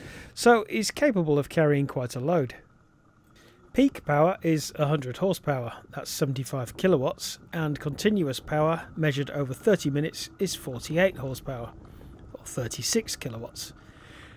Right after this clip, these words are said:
The difference here will depend on environmental factors and operating temperature of the bike. The controller is a nine hundred amp three-phase A C controller,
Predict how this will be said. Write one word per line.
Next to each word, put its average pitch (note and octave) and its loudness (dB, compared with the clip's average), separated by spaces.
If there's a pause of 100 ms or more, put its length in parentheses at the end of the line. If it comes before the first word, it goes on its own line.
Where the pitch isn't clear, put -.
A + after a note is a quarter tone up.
(140)
The F3+ 2
difference A3 0
here F#3+ 8
will D#3 4
depend D#3+ 2
on D3+ 2
environmental C#3+ 2
factors - -4
and E3+ 0
operating B2+ -6
temperature C3 -8 (140)
of - -12
the B2 -10
bike. D#3+ 0 (680)
The B2 -2
controller G3+ 6
is E3 0
a D3+ -4
nine E3+ 2
hundred C#3+ -2
amp E3 -4 (220)
three-phase D3 0 (140)
A D#3+ 0
C G#3+ 0
controller, C#3 -4